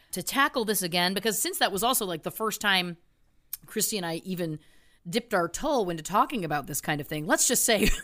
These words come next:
<laughs> we've come a long way, baby. Uh, so Christy thought, you know, it would also be fun for her to get to kinda take another look at this. And now, if you're looking for it, you're gonna be able to find it in our repertoire.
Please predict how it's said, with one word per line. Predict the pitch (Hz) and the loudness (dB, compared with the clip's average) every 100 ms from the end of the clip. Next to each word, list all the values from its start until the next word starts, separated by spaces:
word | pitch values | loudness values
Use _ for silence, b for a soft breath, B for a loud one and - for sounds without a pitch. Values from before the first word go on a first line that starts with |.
| - | -12
<laughs> | - - - | -18 -16 -2
we've | 370 - | 0 0
come | - 311 | 2 4
a | 233 | 4
long | 190 214 254 269 | 2 4 4 4
way, | 277 285 269 247 | 4 6 6 4
baby. | 226 233 233 233 - B B 262 - | 6 6 6 2 0 B B -6 2
Uh, | 226 226 220 220 220 285 | 4 6 4 4 0 0
so | 285 302 | 2 0
Christy | - 311 294 277 | 2 0 2 -2
thought, | 262 247 233 | 4 4 4
you | 254 | 0
know, | 208 220 220 | 0 0 -4
it | 254 | -4
would | 240 | 0
also | 247 240 | 2 2
be | 240 240 | -2 -2
fun | 262 254 | 0 0
for | 262 240 | 0 2
her | 359 | 2
to | 262 | 0
get | 180 | -2
to | 190 | -6
kinda | 196 190 | -4 -2
take | 214 202 | -2 -2
another | 196 196 | -2 -2
look | 185 233 - | -2 -4 -2
at | 170 170 151 | -4 -4 -6
this. | 147 180 220 | -6 -4 -4
And | 202 | 0
now, | 190 226 220 226 | 2 4 2 0
if | 202 196 | -6 -6
you're | 185 | -2
looking | 226 247 233 | -2 -2 -4
for | 180 160 | -2 -2
it, | 202 220 | -2 -4
you're | |
gonna | 214 233 | -4 -2
be | 240 | -2
able | 226 | -2
to | 220 | -2
find | 254 339 214 | -2 0 -2
it | 196 | -2
in | 214 220 | -2 0
our | 214 | 0
repertoire. | 202 220 220 - 277 330 311 175 135 135 | 0 -2 -2 -6 -6 -6 -8 -8 -10 -14